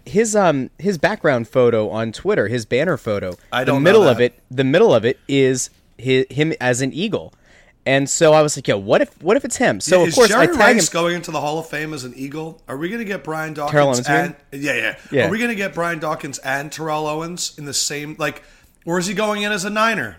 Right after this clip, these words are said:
Speaker 1: I don't
Speaker 2: I don't
Speaker 1: know. He
Speaker 2: know.
Speaker 1: didn't say. He said he wasn't gonna go in as a Niner, and I would assume,
Speaker 2: Really?
Speaker 1: I would assume, well,
Speaker 2: Ooh.
Speaker 1: yeah. Like, what if?
Speaker 2: Mm.
Speaker 1: No, he,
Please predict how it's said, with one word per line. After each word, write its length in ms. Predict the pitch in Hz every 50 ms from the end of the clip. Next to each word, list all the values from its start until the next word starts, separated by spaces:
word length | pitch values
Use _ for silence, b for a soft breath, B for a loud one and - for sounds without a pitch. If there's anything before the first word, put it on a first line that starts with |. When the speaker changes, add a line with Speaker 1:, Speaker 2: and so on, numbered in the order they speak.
| _ -
Speaker 1:
I 80 | 156
don't 100 | 196 240 247
Speaker 2:
I 20 |
don't 80 | 247 180
Speaker 1:
know. 60 | 185
He 40 | 208
Speaker 2:
know. 40 | 202
Speaker 1:
didn't 120 | 233 202 -
say. 140 | 208 180
He 140 | 135 120 180
said 180 | 175 - 165 165
he 60 | 190
wasn't 220 | 190 175 160 170 156
gonna 100 | 156 147
go 120 | 135 139 139
in 80 | 135
as 100 | 127 107
a 60 | 107
Niner, 420 | 101 104 131 170 180 139 127 143 b b b b b b -
and 140 | 143 143 151
I 100 | 156 156
would 100 | 156 139
assume, 360 | 135 - - - 143 143 -
Speaker 2:
Really? 280 | - - 170 165 175 - -
Speaker 1:
I 120 | - 143
would 100 | 151 156
assume, 220 | 147 131 135 165 180
well, 260 | 220 214 214 202 190 175 156
Speaker 2:
Ooh. 140 | 143 120 113
Speaker 1:
yeah. 240 | 113 127 156 180 160 b b b b b b
Like, 160 | - 147 139 -
what 280 | 120 107 127 151 -
if? 420 | 156 160 180 196 190 - - - _ _ _ _ _ -
Speaker 2:
Mm. 240 | 190 214 262 285 302
Speaker 1:
No, 160 | 185 185 170
he, 200 | 180 147 135 196